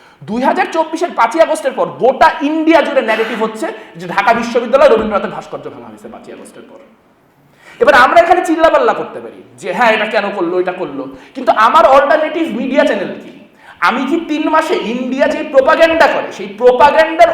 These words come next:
উল্টায় আমার মিডিয়া স্ট্রাকচার কি হবে, এটা তৈরি করতে পারছি? আমি সব জায়গায় হচ্ছে ভারত বিদ্বেষ, জ-, দেশপ্রেমের সমান লিখে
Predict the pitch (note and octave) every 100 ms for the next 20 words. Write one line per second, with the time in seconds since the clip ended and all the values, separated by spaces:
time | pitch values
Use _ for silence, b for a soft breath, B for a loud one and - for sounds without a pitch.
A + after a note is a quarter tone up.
0 | B3 C#4+ D4 D4 F3+ E3 G3 C4 A#3+ G#3+
1 | A#3+ B3 D#4 D#4 - B3+ - D4 D4 B3
2 | G3 F#3 C#4+ D#4 D4+ D4+ D4 G#3+ C#3 -
3 | - _ _ _ _ _ _ _ _ _
4 | _ _ b C#4+ D4+ D4 C#4+ B3+ B3 -
5 | G#3 A3+ F#3+ A3 F3 F#3+ - - B B
6 | F#3+ D#3+ G3 G#3 G3 F3+ - F#3 F3 E3+
7 | F3